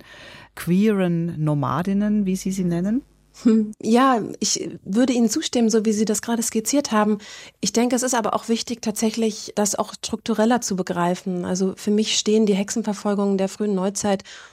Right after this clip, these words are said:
Speaker 2: und auch tatsächlich bis in die Gegenwart gedacht für strukturelle Diskriminierungen. Also dass, äh, die Hexenverfolgungen können und müssen unbedingt in kolonialistischen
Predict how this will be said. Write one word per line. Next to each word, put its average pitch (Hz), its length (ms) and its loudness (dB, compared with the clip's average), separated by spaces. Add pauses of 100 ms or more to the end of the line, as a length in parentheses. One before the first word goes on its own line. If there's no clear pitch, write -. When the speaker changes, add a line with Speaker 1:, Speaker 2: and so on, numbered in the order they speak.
(100)
Speaker 2:
und 190 180 -2
auch 185 60 0
tatsächlich 202 440 0
bis 202 160 -2
in 202 120 0
die 202 100 2
Gegenwart 196 460 -2
gedacht 190 500 -2 (400)
für 208 580 2
strukturelle 202 580 0
Diskriminierungen. 190 920 -2
Also 175 240 -4
dass, 185 340 0 (120)
äh, 190 100 -2
die 190 100 -2
Hexenverfolgungen 202 760 0
können 214 360 0
und 190 120 0
müssen 208 480 -2 (120)
unbedingt 220 680 2
in 185 300 0
kolonialistischen 190 1000 0